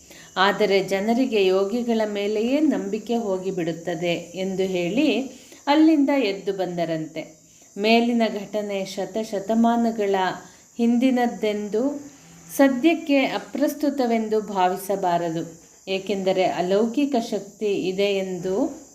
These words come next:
ಪವಾಡಗಳನ್ನು ಮಾಡುತ್ತೇವೆ ಎಂದು ಹೇಳುವ ಜನರು ಈಗಲೂ ಅಲ್ಲಿ ಇಲ್ಲಿ ಕಾಣಿಸಿಕೊಳ್ಳುತ್ತಾರೆ. ಹಾಗಾಗಿ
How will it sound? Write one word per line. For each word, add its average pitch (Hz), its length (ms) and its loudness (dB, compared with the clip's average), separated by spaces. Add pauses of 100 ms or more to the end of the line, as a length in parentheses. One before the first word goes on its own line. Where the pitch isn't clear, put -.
(640)
ಪವಾಡಗಳನ್ನು 214 1200 2 (280)
ಮಾಡುತ್ತೇವೆ 240 800 2
ಎಂದು 202 300 -4
ಹೇಳುವ 196 520 -2
ಜನರು 208 800 -2 (200)
ಈಗಲೂ 277 540 4
ಅಲ್ಲಿ 220 540 -4
ಇಲ್ಲಿ 190 540 -6
ಕಾಣಿಸಿಕೊಳ್ಳುತ್ತಾರೆ. 170 1500 -2 (500)
ಹಾಗಾಗಿ 208 600 2